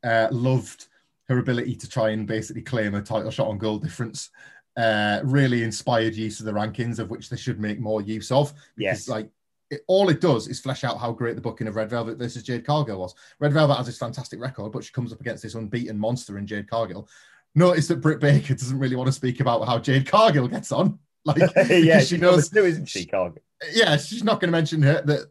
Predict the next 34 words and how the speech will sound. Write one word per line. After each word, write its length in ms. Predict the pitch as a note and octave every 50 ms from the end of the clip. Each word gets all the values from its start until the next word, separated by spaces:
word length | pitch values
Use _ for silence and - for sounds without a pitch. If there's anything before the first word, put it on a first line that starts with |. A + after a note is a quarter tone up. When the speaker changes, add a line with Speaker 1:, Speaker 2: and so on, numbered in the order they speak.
| _
Speaker 1:
she's 280 | - - - F3+ F3+ D#3
probably 260 | - D3+ C#3+ C3 B2+
gonna 160 | B2 B2 A#2+ A#2
go 200 | A#2+ A2+ A2+ A2
on 80 | G#2+
a 120 | G#2+ G2+ G2+ - - _ _
five, 320 | - - D3+ C#3 C3+ C3+
six 260 | - - D3 C#3 -
match 200 | C3 A2+ - -
unbeaten 340 | C3+ A#2 G#2+ A2+ A2+ E2 G#2+
streak 400 | G#2 - - A#2 B2+ E3 E3+ - - - - - -
because 420 | - E3 C#3+ - F3 E3 D#3+ D#3 C#3
Britt 260 | C#3 - - F#3 D#3+
Baker 220 | F#3 F#3 F3+ F3+
wants 220 | F3 F#3 F#3 - -
none 340 | G3 C4 D4 C4 D#3 A2+ - -
of 80 | A#2
Jade 240 | - C#3 A#2+ A#2+ A#2+
Cargill, 320 | - A#2+ A2 A2 B2+ D3 D#3+
does 180 | G3 F3+ -
she? 200 | - B2+ G#2 G2+ - - - _ _
So 140 | _ - F#3+
that's 120 | - - -
really 220 | F#3 F3+ E3+ E3
good 160 | C#3+ C#3+ C3+
cowardly 400 | - D#3 D#3 D3+ C#3+ C3+ C#3+ C#3
stuff 380 | - - - D3+ C#3+ - - -
from 220 | _ - C3+ C3+ C3
the 80 | B2
heel. 280 | C3 C#3 C#3 C3+ C3+ - _ _ _ _ _ _ -
Um, 480 | B2+ A#2+ A#2+ A#2+ A#2+ A#2+ B2 B2 B2 -
and 160 | - D#3+ D#3+ D#3+
yet 200 | G#3 G#3 - -
credible 480 | - A#3 A#3+ A#3 E3 A#2+ G2 - _